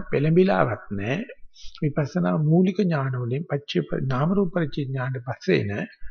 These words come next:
පච්චේ පරිග්‍රහ ඥානය කියලා කියනවා. එතකොට එයා දන්නවා දැන් මේ ධර්මතාවයක් මතුවෙන්නේ කියලා.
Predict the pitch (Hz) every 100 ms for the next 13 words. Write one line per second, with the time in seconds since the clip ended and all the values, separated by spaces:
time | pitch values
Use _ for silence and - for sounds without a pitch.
0 | - - 135 - 175 165 147 147 139 139
1 | 127 131 120 - - - - - - -
2 | - - 156 185 196 165 135 123 147 185
3 | 226 202 180 175 202 180 143 190 214 190
4 | 139 139 156 165 - - - - - -
5 | -